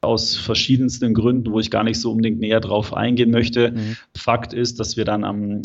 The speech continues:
Speaker 1: kurz vorm Jahreswechsel Ende zweitausendfünfzehn meine Firmenanteile da verkauft habe, dafür das Verlagsgeschäft, äh, herausgekauft habe, äh, was auch damals in der gleichen Firma war und seitdem eben über die ISOVEST, meine Hauptfirma,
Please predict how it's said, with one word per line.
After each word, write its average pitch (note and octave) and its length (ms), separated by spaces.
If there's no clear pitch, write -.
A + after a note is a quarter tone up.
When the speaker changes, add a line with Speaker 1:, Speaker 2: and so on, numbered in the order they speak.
Speaker 1:
kurz - 220
vorm G#2+ 140
Jahreswechsel A2 800
Ende G#2+ 240
zweitausendfünfzehn G#2 1200
meine G2+ 420
Firmenanteile G#2+ 600
da G#2 100
verkauft A#2+ 440
habe, A#2+ 420
dafür A#2+ 340
das A2+ 180
Verlagsgeschäft, A#2 1000
äh, A2+ 140
herausgekauft A2+ 800
habe, A2 560
äh, G#2 140
was G2 200
auch G#2 160
damals G#2 340
in G#2 60
der G2+ 80
gleichen G2 320
Firma A#2 340
war G#2 180
und F#2+ 120
seitdem G2 380
eben G2 200
über G2+ 200
die F#2 160
ISOVEST, G#2+ 400
meine G2 160
Hauptfirma, G2 560